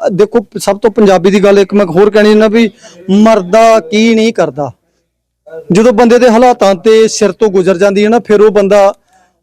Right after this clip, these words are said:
ਆਪਣੇ ਆਪ ਨੂੰ, ਸੰਸਥਾਵਾਂ ਵੱਲ ਨੂੰ ਜਿਹੜਾ ਆ ਉਹ ਆਪਣੀ ਝੋਲੀ ਅੜਦਾ ਆ। ਕਿਉਂਕਿ ਸਭ ਤੋਂ ਔਖਾ ਮੰਗਣਾ,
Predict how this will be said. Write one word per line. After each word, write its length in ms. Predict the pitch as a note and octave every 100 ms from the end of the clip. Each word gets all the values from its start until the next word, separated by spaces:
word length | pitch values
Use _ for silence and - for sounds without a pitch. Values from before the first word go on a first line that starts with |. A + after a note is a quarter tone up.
| -
ਆਪਣੇ 280 | G3 G#3+ G#3
ਆਪ 280 | G#3 G3 G3
ਨੂੰ, 280 | G3+ G3+ F#3+
ਸੰਸਥਾਵਾਂ 600 | G#3+ G3+ - F#3 F3+ F#3
ਵੱਲ 140 | F#3
ਨੂੰ 340 | F3+ F#3 F#3 - _ _
ਜਿਹੜਾ 340 | E3 F3 F3 E3+
ਆ 20 |
ਉਹ 200 | F#3 F#3
ਆਪਣੀ 220 | F3+ F3
ਝੋਲੀ 300 | E3+ F#3 D#3
ਅੜਦਾ 360 | C#3+ C3+ D3+ D#3+
ਆ। 20 | - _ _ _ _ _ _ _ _ _
ਕਿਉਂਕਿ 320 | F3 D#3+ G#3
ਸਭ 280 | F3 - F3+
ਤੋਂ 160 | - G#3+
ਔਖਾ 420 | - E3+ - E3+
ਮੰਗਣਾ, 480 | F3 C#3+ B2+ A#2